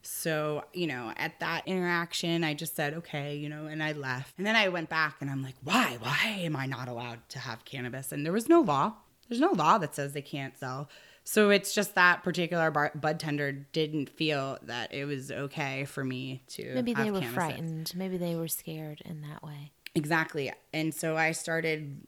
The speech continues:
Speaker 1: looking deeper into the situation. And I realized that cannabis consumption and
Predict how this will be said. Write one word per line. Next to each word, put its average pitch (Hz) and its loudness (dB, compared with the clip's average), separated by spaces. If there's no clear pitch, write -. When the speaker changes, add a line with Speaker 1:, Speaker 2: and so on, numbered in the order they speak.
Speaker 1:
looking 156 0
deeper 156 -2
into 143 -4
the 131 -4
situation. 139 -4
And 165 0
I 156 0
realized 156 -2
that 131 -8
cannabis 151 -4
consumption 143 -4
and 135 -2